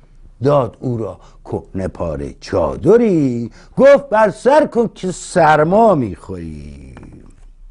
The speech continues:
پس برون آورد مانتو از تنش، برد لابد هدیه بر مادر زنش.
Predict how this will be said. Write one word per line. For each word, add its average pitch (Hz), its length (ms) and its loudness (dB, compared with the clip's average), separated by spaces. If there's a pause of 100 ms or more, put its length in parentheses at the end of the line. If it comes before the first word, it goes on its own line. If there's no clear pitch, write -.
(460)
پس 123 240 -4
برون 107 420 -8
آورد - 480 -16 (360)
مانتو 127 680 0
از - 320 -12 (160)
تنش، - 880 -12 (760)
برد 151 320 2
لابد 127 360 -2 (340)
هدیه 131 380 2
بر 170 240 0 (480)
مادر 127 520 2
زنش. 135 1080 -4